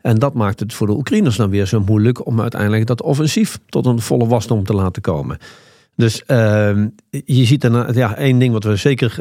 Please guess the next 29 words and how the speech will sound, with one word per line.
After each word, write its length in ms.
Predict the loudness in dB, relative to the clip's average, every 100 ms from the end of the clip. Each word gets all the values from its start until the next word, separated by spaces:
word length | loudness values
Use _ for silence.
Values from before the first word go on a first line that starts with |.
| 0
moeten 240 | 0 2
noemen 260 | 4 4 2
is 100 | 0
dan 120 | -2
nog 240 | 0 -2 -2
dat 260 | -4 -4 -8 -20 -20 _ _
we 240 | 0 0 0
bl-, 240 | 2 2
zien 380 | 2 2 2 2
een 140 | 2 2
blijvende 640 | 2 2 2 0 0 0
bereidheid 760 | 0 2 0 2 0 0 -4 -12 -6
aan 160 | -2 2
de 120 | 2
Russische, 560 | 2 0 0 2 0 -2
eh, 180 | -2 0
leiding, 600 | 2 2 2 2 0 -2
aan 60 | -2
de 60 |
kant 200 | -2 -2
van 100 | -2
de 60 | -2
Russische 340 | -2 0 0 2
leiding, 400 | 2 0 0 -4 -12 -20 -20 _
om, 260 | 0 0 0
eh, 280 | 0 0 0
ja, 180 | -2 0
al 200 | 0 2
die 220 | 2